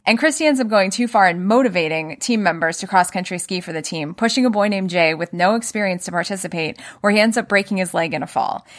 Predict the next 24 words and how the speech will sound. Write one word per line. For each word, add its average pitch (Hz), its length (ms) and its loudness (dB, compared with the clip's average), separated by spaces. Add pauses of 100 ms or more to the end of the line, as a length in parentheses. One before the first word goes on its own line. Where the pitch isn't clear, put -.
(140)
He 233 80 0
gets 269 240 2
over 208 260 4
it, 202 220 6
and 180 120 -4
Christy 190 360 -2
gets 185 180 0
over 180 220 0
her 196 100 -4
guilt, 151 380 2
and 185 100 0
they 185 60 0
dance 165 260 -2
together 170 260 2
at 170 100 -2
the 190 60 -6
dance 147 320 -2
on 165 100 -4
the 160 40 -4
final 147 300 2
night 147 280 -2
at - 100 -4
the 127 100 -4
lodge. - 400 -4